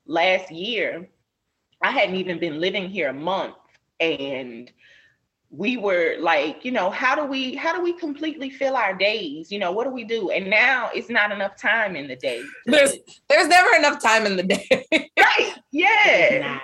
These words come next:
Speaker 1: Yeah.
Speaker 2: Especially, especially as a mom, because it's like you, you put on the, the mom hat, you put the entrepreneur hat on, you put, you know, it's like, and then it's like myself, and then I'm a partner,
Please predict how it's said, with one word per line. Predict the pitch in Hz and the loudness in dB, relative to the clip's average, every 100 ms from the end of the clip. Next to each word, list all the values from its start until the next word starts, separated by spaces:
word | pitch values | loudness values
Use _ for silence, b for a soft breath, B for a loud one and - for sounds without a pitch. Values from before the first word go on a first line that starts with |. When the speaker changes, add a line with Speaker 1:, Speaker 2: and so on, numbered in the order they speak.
| - | 0
Speaker 1:
Yeah. | 330 | 2
Speaker 2:
Especially, | 302 277 - - 320 - | 4 6 4 4 2 4
especially | 277 302 311 302 | 2 4 4 4
as | 269 | 4
a | 226 | 4
mom, | 196 196 160 | 4 4 4
because | 160 175 208 | 0 0 0
it's | 196 190 | 0 2
like | 202 175 - _ _ | 2 2 -2 _ _
you, | 190 214 208 196 190 185 - | -2 2 2 2 2 0 -2
you | 202 | -2
put | 202 - 262 | 0 2 4
on | 240 214 202 196 | 6 4 4 4
the, | 185 175 170 160 156 - _ _ | 6 6 6 6 4 0 _ _
the | 190 | -4
mom | 175 180 185 208 | 2 4 4 4
hat, | 190 175 127 | 4 4 2
you | 165 - | -2 -4
put | - 196 | -4 -2
the | - - | 0 0
entrepreneur | 175 175 175 160 160 165 | 0 -2 -4 0 2 4
hat | 165 151 | 4 4
on, | 151 147 147 143 135 - _ _ | 2 2 2 0 -2 -8 _ _
you | - 160 | -6 -6
put, | - 190 | -4 0
you | 190 | 2
know, | 180 160 | 4 4
it's | 156 165 170 | 4 0 0
like, | 175 156 143 - _ | 2 2 2 -2 _
and | 170 | -2
then | 170 170 | 0 -2
it's | 160 | -2
like | 170 | -2
myself, | 185 180 185 185 170 170 - | 0 -2 2 4 2 -2 -4
and | - 160 | -4 -2
then | 165 160 160 - - | 0 0 -2 -4 -10
I'm | 160 | -8
a | |
partner, | 147 190 - 170 165 | -2 0 2 2 2